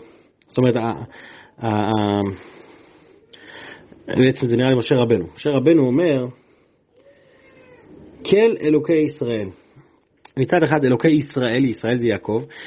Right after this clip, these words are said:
מצד שני יש פה לשון מעניינת. "כל אלוקי ישראל". מה זה כל אלוקי ישראל? כל זה יחיד ואלוקי זה רבים.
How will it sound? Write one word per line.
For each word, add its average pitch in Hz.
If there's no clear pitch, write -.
מצד 185
שני 202
יש 202
פה 202
לשון 175
מעניינת. 127
"כל 233
אלוקי 165
ישראל". 147
מה 165
זה 226
כל 202
אלוקי 165
ישראל? 139
כל 190
זה 156
יחיד 143
ואלוקי 147
זה 185
רבים. 185